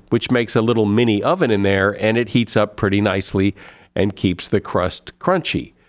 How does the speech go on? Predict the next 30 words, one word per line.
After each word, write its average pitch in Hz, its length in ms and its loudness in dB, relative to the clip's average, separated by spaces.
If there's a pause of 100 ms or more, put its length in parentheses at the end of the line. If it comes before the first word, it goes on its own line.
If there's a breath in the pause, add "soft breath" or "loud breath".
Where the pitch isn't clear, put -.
(540 soft breath)
But 127 160 0
if 131 180 0
you 131 120 4
do 170 240 2
need 196 240 0
to 135 80 2
use 123 260 0
the 123 80 2
microwave 110 680 2
to 104 120 2
reheat 92 580 0
your 92 120 0
pizza, 113 500 0 (140)
here's 220 260 -2
a 190 80 -4
little 147 220 0
trick. - 420 -2 (480 soft breath)
You 120 120 2
put - 180 0
a 240 40 -2
glass 143 360 0
of 104 160 -2
water 120 420 2
in 117 280 0
the 135 100 2
microwave 107 720 0
next 101 340 0
to 120 120 0
the 104 100 -2
pizza. - 500 -4